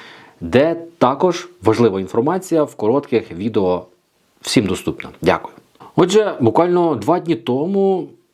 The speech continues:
приходить мені повідомлення, ну, скажімо так, подзвонили, сказали, що на пошті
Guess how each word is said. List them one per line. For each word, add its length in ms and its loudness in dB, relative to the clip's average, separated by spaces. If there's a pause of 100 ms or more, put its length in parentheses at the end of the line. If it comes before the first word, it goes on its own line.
(120)
приходить 420 2
мені 220 2
повідомлення, 920 -2
ну, 80 -8
скажімо 300 -2
так, 300 -6 (180)
подзвонили, 520 2
сказали, 320 0
що 240 0
на 140 -2
пошті 640 0